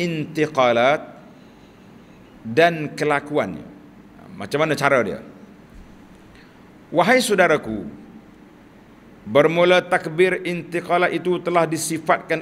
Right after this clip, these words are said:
oleh Imam Syafi'i dalam kitabnya Al-Um. Mana Syafi'i meriwayatkan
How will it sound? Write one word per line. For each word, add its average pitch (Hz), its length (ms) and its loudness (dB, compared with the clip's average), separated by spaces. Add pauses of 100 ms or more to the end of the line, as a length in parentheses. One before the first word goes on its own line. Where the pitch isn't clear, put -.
oleh 156 160 -2
Imam 160 400 -2
Syafi'i 160 720 -2 (480)
dalam 147 400 0
kitabnya 151 560 -2
Al-Um. 135 480 -2 (960)
Mana 110 160 -6
Syafi'i 131 400 0
meriwayatkan 147 800 2